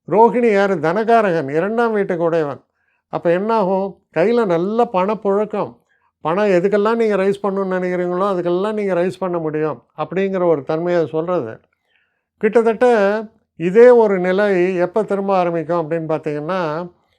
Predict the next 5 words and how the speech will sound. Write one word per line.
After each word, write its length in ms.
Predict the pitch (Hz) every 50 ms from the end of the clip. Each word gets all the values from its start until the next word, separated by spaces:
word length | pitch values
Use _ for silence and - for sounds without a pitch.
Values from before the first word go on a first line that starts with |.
| _ _ _ _ _ -
இந்த 720 | 170 175 185 180 175 170 165 156 156 151 147 143 139 131 120 _ _ _ _ _ _ _
டிசம்பர் 500 | - 131 170 175 180 233 226 226 226 220
மாசம், 400 | 190 185 175 170 143 180 196 180
ஜனவரி 420 | 147 160 170 170 190 190 185 180
மாசம், 400 | 165 156 147 135 - - 113 113